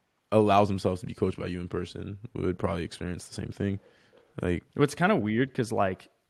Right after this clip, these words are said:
Speaker 2: I, I don't always realize, like, how introspective and, like, the ability for me to see things, specifically with sprinting, until I hear, like, how you're watching it or something. I'm like, "Wait, you don't know this?" I'm like, "What do you mean?"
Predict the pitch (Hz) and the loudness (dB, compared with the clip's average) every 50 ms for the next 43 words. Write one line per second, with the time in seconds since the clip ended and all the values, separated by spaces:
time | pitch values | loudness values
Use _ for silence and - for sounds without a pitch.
0 | _ - 110 110 107 107 107 104 101 98 - _ _ _ _ _ _ _ _ _ | _ -2 0 2 2 2 2 0 -2 -4 -8 _ _ _ _ _ _ _ _ _
1 | _ _ - 113 120 135 147 147 139 139 131 123 107 101 104 107 107 110 113 113 | _ _ 0 2 4 4 4 4 4 4 4 2 2 0 -2 0 2 2 4 4
2 | 113 110 107 104 101 101 98 - - - 107 104 101 101 101 101 101 101 101 101 | 2 0 -2 -6 -8 -8 -10 -10 -8 -6 -4 -2 0 0 0 0 -2 -2 -4 -6
3 | - _ _ _ _ _ _ _ _ _ _ _ _ _ _ _ _ _ - - | -10 _ _ _ _ _ _ _ _ _ _ _ _ _ _ _ _ _ -2 -2
4 | 123 117 117 110 - - - 110 101 - - 123 123 120 113 110 110 107 104 104 | -2 -2 -2 -6 -6 -4 -4 -4 -4 -2 0 0 0 2 0 0 -2 -2 -2 -4
5 | 101 98 101 - - _ _ _ _ _ _ _ _ - 120 113 107 95 110 110 | -4 -6 -8 -12 -18 _ _ _ _ _ _ _ _ -8 -8 -6 -4 -2 -2 -2
6 | 110 107 113 - - 117 113 107 107 - - 113 104 - 123 131 127 - 123 120 | -2 -2 -4 -2 0 0 0 0 -2 -4 -8 -6 -4 -2 0 0 0 -2 -4 -4
7 | - 170 175 180 151 127 113 110 - - 107 107 113 127 143 147 - _ _ - | -4 -2 0 0 2 2 0 -2 -4 -6 -4 -2 0 0 0 -2 -4 _ _ -2
8 | 120 120 - 139 135 123 117 110 107 107 120 113 110 104 - _ - 110 107 104 | -2 0 2 4 4 6 6 4 2 0 -2 -2 -2 -4 -6 _ -8 -8 -4 -4
9 | 113 107 104 - - - - 127 - 117 113 110 104 113 113 113 107 98 98 - | -2 -4 -4 -6 -10 -14 -10 -4 -2 0 0 0 0 -2 -2 0 0 0 -2 -2
10 | - 107 101 101 101 101 101 107 104 104 104 104 104 107 117 156 147 110 110 123 | -4 -4 -4 -4 -4 -4 -4 -4 -4 -4 -4 -4 -2 2 4 4 4 4 4 4
11 | 127 123 120 120 135 165 202 196 - - 143 139 127 131 156 160 160 185 180 | 6 6 6 6 8 6 6 6 4 4 2 2 2 2 2 6 8 8 8